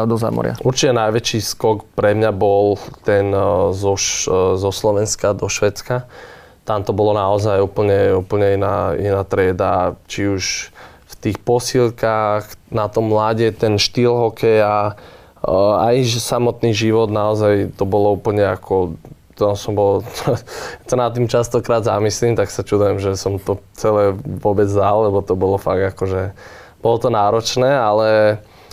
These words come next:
Speaker 2: ale dalo mi to strašne veľa a ja som prirodzene, mám asi takú vlastnosť, že sa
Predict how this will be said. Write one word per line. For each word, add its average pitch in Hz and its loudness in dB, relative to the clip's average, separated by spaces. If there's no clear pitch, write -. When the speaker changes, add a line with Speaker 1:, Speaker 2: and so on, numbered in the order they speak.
Speaker 2:
ale 104 -2
dalo 107 2
mi 113 0
to 110 -2
strašne 107 -2
veľa 113 4
a 104 2
ja 107 2
som 104 -2
prirodzene, 110 2
mám 104 0
asi 104 -2
takú 104 -2
vlastnosť, 104 0
že 107 2
sa 104 -2